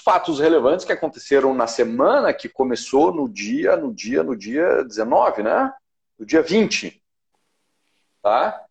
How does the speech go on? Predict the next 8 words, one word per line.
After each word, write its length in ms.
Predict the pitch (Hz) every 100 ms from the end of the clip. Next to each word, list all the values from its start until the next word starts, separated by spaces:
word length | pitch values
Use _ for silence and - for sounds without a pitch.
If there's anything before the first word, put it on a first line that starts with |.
| _
Agora, 600 | 123 117 113 143 156 107
até 400 | 107 - 120 135
sexta-feira, 580 | 127 123 - - 127 123
dia 200 | 110 113
vinte 220 | 110 113
e 60 | -
quatro. 480 | 117 131 - 175 175 - _ _ _ _ _ _ -
É... 1400 | 117 113 107 107 104 101 98 98 98 92 92 92 90 90